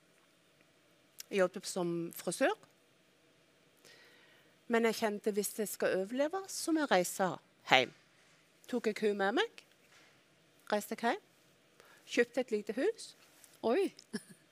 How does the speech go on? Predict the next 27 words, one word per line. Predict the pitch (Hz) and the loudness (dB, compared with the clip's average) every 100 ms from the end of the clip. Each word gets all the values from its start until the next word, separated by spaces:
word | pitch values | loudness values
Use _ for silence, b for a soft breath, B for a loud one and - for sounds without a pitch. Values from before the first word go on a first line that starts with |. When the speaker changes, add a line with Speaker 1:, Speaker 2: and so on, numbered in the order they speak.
| _ - | _ 0
Speaker 1:
Helt | - 247 254 | 4 4 2
ut | |
med | 233 | -6
sjøen, | 214 240 294 381 _ _ - | 0 2 2 -2 _ _ -10
så | 247 | -4
bodde | 196 185 | -2 0
jeg | 185 | 0
der | 170 175 - - | -2 -6 -10 -6
med | 170 | -4
hun. | 165 180 _ _ _ b b b b - _ _ - | -4 -6 _ _ _ b b b b -20 _ _ -10
Speaker 2:
Oi, | 226 262 226 - | -6 -4 -6 -2
da | 240 | 2
var | 202 | 4
det | 190 | 4
dere | 285 302 233 | 2 2 0
to | 226 | -4
da? | 202 185 175 | -2 -2 0
Speaker 1:
Da | 302 302 | 2 4
var | 285 254 | 4 2
det | 247 | 2
bare | 226 214 | 2 4
oss | 202 - - | 2 -2 -6
to. | - 180 190 B B B B B | -6 -6 -6 B B B B B
Ja, | 240 247 B B _ | -8 -6 B B _
i | 220 | -4
fem | - 226 214 | 2 4 2
år | 208 | -4